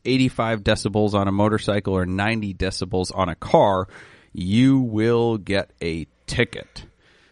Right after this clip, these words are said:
So this is just another reason for car people not to live in California. They're continually assaulting the car hobby. Um,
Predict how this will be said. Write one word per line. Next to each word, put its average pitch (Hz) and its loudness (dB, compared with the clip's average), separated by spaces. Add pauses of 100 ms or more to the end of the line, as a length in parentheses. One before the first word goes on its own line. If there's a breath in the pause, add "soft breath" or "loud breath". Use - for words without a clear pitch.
(140 soft breath)
So 73 -6
this 95 0
is 87 -2
just - -2
another 113 2
reason 98 2
for 87 -4
car 90 2
people 87 -2 (180)
not 90 -6
to 107 -4
live 85 -4
in 90 -10
California. 76 -4
They're 78 -4
continually 92 -2
assaulting 85 -6 (840 soft breath)
the 101 -4
car 87 0
hobby. 76 -2 (220)
Um, 76 -8